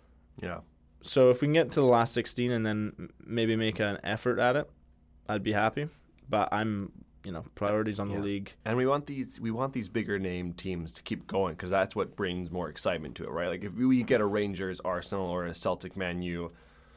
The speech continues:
Speaker 2: Well, that, and that's the thing is, like, with the, the Champions League is so, like, exclusive now, where it takes Celtic,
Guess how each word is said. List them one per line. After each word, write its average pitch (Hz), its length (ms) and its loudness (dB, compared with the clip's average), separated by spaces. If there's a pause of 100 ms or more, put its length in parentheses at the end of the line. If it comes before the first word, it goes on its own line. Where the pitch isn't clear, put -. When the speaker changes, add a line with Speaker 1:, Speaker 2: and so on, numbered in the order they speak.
(440)
Speaker 2:
Well, 139 160 8
that, 143 180 8
and 135 140 6
that's 135 140 4
the 135 60 -2
thing 131 180 2
is, 104 120 0
like, 98 260 0 (500)
with 113 260 0
the, 113 280 4
the 113 80 2
Champions 147 360 4
League 127 120 6
is 117 140 4
so, 117 180 4
like, 110 280 2 (280)
exclusive 120 580 0
now, 135 260 0 (500)
where 101 300 0 (120)
it - 160 -10
takes 110 240 -4
Celtic, - 560 -2